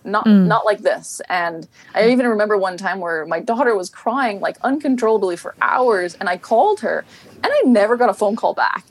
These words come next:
Speaker 1: And I think back of that now, and I'm just like, "How?" Like, I get people are
Speaker 2: Mm.
Speaker 1: busy, I get it, but when you hear a mom with a crying, screaming baby on the other end, like, and you don't even call back,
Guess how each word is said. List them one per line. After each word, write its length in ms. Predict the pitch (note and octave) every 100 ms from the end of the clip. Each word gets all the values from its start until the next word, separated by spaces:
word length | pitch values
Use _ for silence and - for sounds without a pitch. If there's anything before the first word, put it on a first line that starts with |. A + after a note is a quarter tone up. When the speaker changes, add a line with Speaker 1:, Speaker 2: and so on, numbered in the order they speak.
| _
Speaker 1:
And 100 | A#3+
I 80 | C4
think 240 | C4+ B4 -
back 240 | F#3+ A#3
of 60 | A#3+
that 140 | F3
now, 160 | F3+ F3+
and 80 | D#3
I'm 120 | A3
just 160 | C4
like, 240 | D#4+ C4 - _ _ _
"How?" 240 | - E4+ G4 B4 B4 A4+ - _ -
Like, 100 | F#4+
I 60 |
get 180 | F4+ A4
people 280 | - G4 F4
are 80 | G3
Speaker 2:
Mm. 80 | F3+
Speaker 1:
busy, 240 | B3+ A#3
I 40 | F3
get 240 | G3+ B3+
it, 140 | F#3+ -
but 120 | F#3
when 100 | G#3+ A#3
you 100 | C#4+
hear 260 | - B3
a 80 | A3
mom 400 | F3 F3+ G#3 F#3
with 120 | D3+ E3+
a 80 | E3 E3 _
crying, 640 | - - A3+ A#3 C4 G#3+
screaming 720 | G3 - A3 B3+ D#4 C4+ G#3
baby 420 | F3+ F#3 A3 A3+ E3+
on 160 | E3
the 100 | E3
other 200 | F3+ F3 -
end, 360 | E3+ G3 E3+
like, 140 | E3 E3+
and 120 | F#3
you 60 | F3+
don't 160 | F#3 G3+
even 280 | F3+ D#3+ - _
call 420 | - F#3 F3+ F#3 -
back, 400 | D3 D#3+ A3